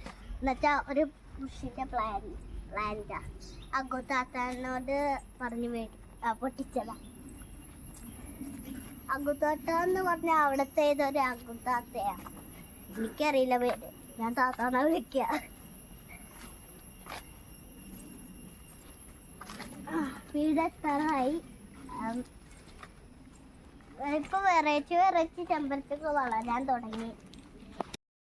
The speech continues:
അപ്പൊ എന്റെ കുഞ്ഞു വീഡിയോ ഇത്രയേ ഉള്ളൂ.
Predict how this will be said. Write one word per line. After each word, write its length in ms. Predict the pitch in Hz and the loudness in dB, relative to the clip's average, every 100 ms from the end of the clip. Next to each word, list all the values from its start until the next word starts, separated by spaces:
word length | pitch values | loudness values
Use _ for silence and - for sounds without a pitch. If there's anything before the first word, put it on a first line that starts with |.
| _ - - - - - - - - - - - - - - - - - - - - - - - - - - - - - - - - - - - - | _ -10 -10 -8 -8 -10 -10 -20 -18 -18 -20 -20 -20 -20 -20 -20 -20 -20 -18 -18 -20 -20 -20 -20 -20 -20 -20 -20 -20 -20 -20 -20 -20 -20 -20 -20 -20
അപ്പൊ 200 | - 320 | -10 -8
എന്റെ 240 | 277 285 | -4 -2
കുഞ്ഞു 420 | 285 269 269 285 311 | -2 -2 -2 2 4
വീഡിയോ 680 | 320 294 320 339 359 - | 4 2 4 4 4 -2
ഇത്രയേ 540 | 294 - - 320 320 247 | -12 -12 -2 0 2 0
ഉള്ളൂ. 260 | 240 277 | 0 -2